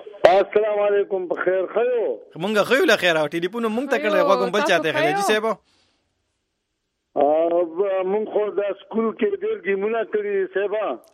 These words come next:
Speaker 2: ډېر ښه، ډېر ښه. اوس کوئ که نه کوئ، حاجي، ام، آه، شیرین صاحب؟
Speaker 1: نو اوس خو هغه عمر هم نه و، لکه باسکټبال هم کولو، فوټبال، والیبال.
Speaker 3: ډېر ښه،
Speaker 2: اها،
Speaker 3: ډېر
Speaker 2: ډېر
Speaker 3: ښه.
Speaker 2: ښه. ښه.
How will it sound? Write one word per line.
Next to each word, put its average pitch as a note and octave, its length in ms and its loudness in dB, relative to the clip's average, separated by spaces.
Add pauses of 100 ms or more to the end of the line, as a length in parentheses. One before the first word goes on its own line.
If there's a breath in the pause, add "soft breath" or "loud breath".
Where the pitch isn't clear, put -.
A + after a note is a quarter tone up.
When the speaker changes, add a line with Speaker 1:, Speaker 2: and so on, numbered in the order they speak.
(140)
Speaker 2:
ډېر F3+ 140 4
ښه، F3+ 160 0 (120)
ډېر D#3+ 120 2
ښه. - 80 -6
اوس G#3 220 2
کوئ A3 240 4
که G#3 100 0
نه G#3 80 0
کوئ، F3 180 2
حاجي، D#3 200 -4 (100)
ام، D3+ 380 -6
آه، C#3+ 400 -2
شیرین E3 240 -8
صاحب؟ G3+ 180 -6 (1400)
Speaker 1:
نو C3+ 180 2
اوس D3+ 380 0
خو F3+ 80 0
هغه F3+ 400 0
عمر F3+ 360 -2
هم F3 140 -2
نه G3 160 -2 (180)
و، F#3 280 -2
لکه E3+ 180 -4 (560)
باسکټبال E3 800 -4
هم G3+ 100 -4
کولو، F3+ 480 -2 (140)
فوټبال، E3 600 0
والیبال. E3 760 -2
Speaker 3:
ډېر C3 340 -8
ښه، C#3 160 -4
Speaker 2:
اها، D#3+ 240 -2
Speaker 3:
ډېر - 20 -6
Speaker 2:
ډېر F3 140 0
Speaker 3:
ښه. A#2+ 200 -8 (320)
Speaker 2:
ښه. - 0 -
ښه. D#3 240 0